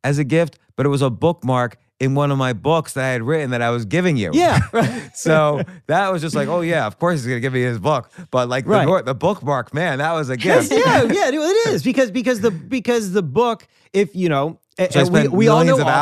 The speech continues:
Speaker 1: hours
Speaker 2: We are
Speaker 1: on.
Speaker 2: all, we are all authors. We know we got a lot of books. We've got a lot of
Speaker 1: All right,
Speaker 2: books, and
Speaker 1: fair
Speaker 2: part of
Speaker 1: enough.
Speaker 2: the thing that we wanna do is give our books to people. So, um, so that felt perfectly reasonable, a, a,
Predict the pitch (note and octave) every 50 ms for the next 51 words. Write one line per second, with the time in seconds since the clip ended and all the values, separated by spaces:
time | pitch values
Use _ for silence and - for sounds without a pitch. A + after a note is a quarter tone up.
0 | D#3 D3+ D3+ C#3+ - G3+ G3+ G3 G3 F#3+ F#3 F3+ G3+ A3+ A3+ A3 - - F3 G3
1 | F#3+ G3 A#3 B3+ G#3+ D#3+ D#3 D#3 C3+ C3 B2 B2+ A#2 - B2 C#3+ F#3+ F3 E3 D#3+
2 | E3 G3+ G#3 G3+ G#3 A#3 A3 F#3 F3+ F3 G3 G3+ G#3 G#3 G#3 G3+ F#3+ D3+ - -
3 | - - - - - - - - E3+ G3+ G#3 G3+ F#3+ B3 B3+ C4+ C4+ C4+ C4+ -
4 | - A3 - - F3+ F3 D3 B2+ - A#3 A#3+ A#3 A3+ G3 G#3 A3+ A3 G3+ G3 F#3+
5 | G3 G3 F#3+ F3 A3 G#3 F3+ D#3+ C#3 B2+ B2+ F3+ F#3 G3+ F3+ E3 E3+ D#3 - -
6 | - C3+ - A#2 A#2 - C3 C#3 - - F3+ D#3+ D#3+ D#3+ - _ _ _ _ _
7 | - D#3+ D#3+ D#3+ D#3 D#3 D#3+ D#3 - - - F#3+ F3 E3 E3 F#3 G3+ A#3+ B3 F#3+
8 | F3+ D#3 - - E3 D3+ D3+ - - - E3+ D3+ E3 D#3+ - D3+ D3 C#3+ C#3 B2
9 | - - - C#3+ C3 C#3 C3+ A#2+ G#2+ C3 A#2+ B2 C3+ D3+ F3 E3 - F#3+ D#3+ D#3+
10 | D3 D#3 D#3 C#3+